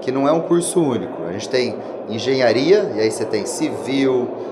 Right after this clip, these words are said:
a, a elétrica, a mecânica, a segurança do trabalho, então são diversas, então isso gera uma complexidade maior. Tem as geociências, então geologia, geografia,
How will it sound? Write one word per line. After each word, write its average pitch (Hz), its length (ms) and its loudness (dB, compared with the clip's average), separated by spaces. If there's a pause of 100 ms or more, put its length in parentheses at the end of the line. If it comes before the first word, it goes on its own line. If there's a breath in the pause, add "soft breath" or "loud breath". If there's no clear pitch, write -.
(160 loud breath)
a, 92 220 -2
a 120 60 4
elétrica, 123 960 4
a - 20 4
mecânica, 123 760 2
a 117 40 -4
segurança 123 260 -2
do 131 60 -4
trabalho, 123 380 2
então 135 140 2
são 156 240 2
diversas, 143 680 2
então 117 140 -2
isso 120 220 -2
gera 117 240 0
uma 113 140 -2
complexidade 110 640 0
maior. 123 400 2 (500 loud breath)
Tem 160 180 4
as 151 120 4
geociências, 151 720 2
então 113 260 2
geologia, 135 760 2 (340 loud breath)
geografia, 135 880 2